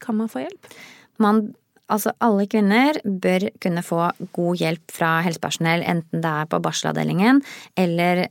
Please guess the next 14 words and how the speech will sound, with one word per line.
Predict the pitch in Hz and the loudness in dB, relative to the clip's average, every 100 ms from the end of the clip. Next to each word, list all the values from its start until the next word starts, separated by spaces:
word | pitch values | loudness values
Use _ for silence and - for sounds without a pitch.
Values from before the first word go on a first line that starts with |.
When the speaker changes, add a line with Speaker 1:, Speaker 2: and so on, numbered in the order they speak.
| - - | -8 -12
Speaker 2:
når | - 180 170 170 | -6 -2 -2 -2
man | 170 | -2
har | 165 | -2
reist | 170 - | -4 -4
hjem | 160 156 | -2 -2
og | 165 | 0
er, | 156 160 165 | 0 -2 -2
eh, | 165 160 160 | -2 -2 -4
tilknyttet | 160 160 160 160 165 | -4 -6 -6 -8 -8
sin | 165 165 | -6 -4
helsestasjon. | 165 - 156 151 156 160 160 - - - - - _ | -2 -4 -4 -6 -2 -2 -4 -10 -20 -20 -20 -20 _
Sånn | - 196 180 | -4 0 0
at, | 180 - | -2 0
ehm, | 190 190 190 190 190 190 190 | 2 4 4 4 4 2 0